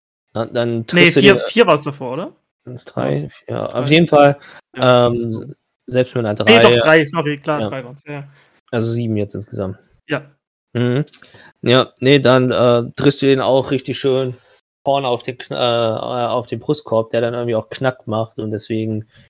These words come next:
Speaker 1: die komplette, äh, Stabilität in dem Skelett irgendwie verlo-, äh, verloren geht und der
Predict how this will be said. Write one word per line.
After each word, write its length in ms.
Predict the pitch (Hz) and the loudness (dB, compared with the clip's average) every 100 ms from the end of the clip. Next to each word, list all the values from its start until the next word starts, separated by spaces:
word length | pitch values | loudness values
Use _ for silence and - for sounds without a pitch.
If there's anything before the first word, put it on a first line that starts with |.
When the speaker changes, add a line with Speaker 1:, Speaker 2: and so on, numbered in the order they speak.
| _ | _
Speaker 1:
die 80 | - | -12
komplette, 1040 | 113 117 120 117 113 113 107 104 101 104 107 | -6 0 0 2 2 2 2 0 0 -2 -2
äh, 40 | |
Stabilität 600 | - 117 117 110 135 135 | -2 -2 -2 0 2 2
in 80 | 107 | 0
dem 120 | 101 | -4
Skelett 360 | - 107 104 101 | -4 -2 -2 -2
irgendwie 400 | 104 101 101 101 | -6 -4 -6 -6
verlo-, 360 | - 104 104 | -4 -4 -4
äh, 280 | 113 107 101 | -6 -6 -6
verloren 420 | - 107 104 107 | -6 -4 -4 -4
geht 180 | 107 107 | -2 -4
und 380 | 101 113 104 104 | -4 -6 -6 -8
der 360 | 107 101 101 | -8 -6 -10